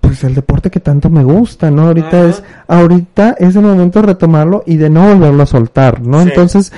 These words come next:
Speaker 1: si es este como el mood o es este como que el humor que va adquiriendo la persona, pues, por supuesto que es muy funcional, es muy adaptable, ¿no?
Speaker 2: Ujú, ujú.
Speaker 1: La bronca viene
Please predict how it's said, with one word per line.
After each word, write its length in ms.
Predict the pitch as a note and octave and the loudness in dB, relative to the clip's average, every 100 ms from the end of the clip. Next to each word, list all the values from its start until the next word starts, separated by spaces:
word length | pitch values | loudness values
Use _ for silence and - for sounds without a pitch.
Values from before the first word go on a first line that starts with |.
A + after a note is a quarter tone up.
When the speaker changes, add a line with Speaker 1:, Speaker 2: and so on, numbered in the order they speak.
| - - - | -20 -20 -16
Speaker 1:
si 240 | - G3+ | -2 2
es 200 | A#3 A#3 | 2 2
este 500 | A3+ G#3 - - A3 | 2 2 0 -2 -2
como 300 | - F#3 D#3+ D3 | 0 2 2 4
el 120 | D3+ | 4
mood 500 | D#3 F3+ G3 F#3+ D3 | 4 4 4 4 2
o 120 | - | 0
es 160 | D#3 - | 0 0
este 200 | D#3+ - | -4 -6
como 300 | E3 E3 D3 | -4 -2 -2
que 100 | - | 0
el 120 | C3+ C3+ | 2 4
humor 540 | C#3 D#3 F3 D#3 C3 - - - _ | 4 4 4 4 0 -8 -20 -20 _
que 140 | - D3+ | -4 0
va 440 | D#3 D#3 E3+ G3 - | 2 2 2 -2 -4
adquiriendo 600 | D#3 D3 - D3 D3 D#3 | -6 -4 -2 0 2 2
la 160 | G3 F3+ | 2 0
persona, 440 | C#3 - D3 F3 | -4 -2 0 0
pues, 140 | F3+ - | -2 -4
por 260 | - D3 | -2 -2
supuesto 840 | - D3 - E3+ E3+ D#3 - G3 C4+ - - - - | -4 -8 -2 2 2 0 -2 -2 -2 -8 -20 -20 -2
que 100 | E3 | 0
es 100 | E3 | 4
muy 220 | E3+ E3 | 4 2
funcional, 540 | - E3+ - D3+ C#3+ | 2 0 2 2 2
es 120 | C#3 C3+ | 2 0
muy 240 | C3+ C3 | 2 2
adaptable, 720 | C3 B2 - C#3+ D3 B2+ A2 B2 | 2 -2 -4 -2 0 0 -2 -6
¿no? 300 | C#3 B2+ D3 | -4 0 2
Speaker 2:
Ujú, 420 | A#3+ - - C#3 | 0 -4 -20 -16
ujú. 100 | F#3 G3 _ _ _ _ _ _ _ F#3 | -16 -18 _ _ _ _ _ _ _ 2
Speaker 1:
La 100 | F#3+ | 2
bronca 400 | F#3 F#3+ F#3+ A3+ | 4 2 2 0
viene 540 | A3+ G3+ E3+ D3 F3+ | 2 2 2 2 0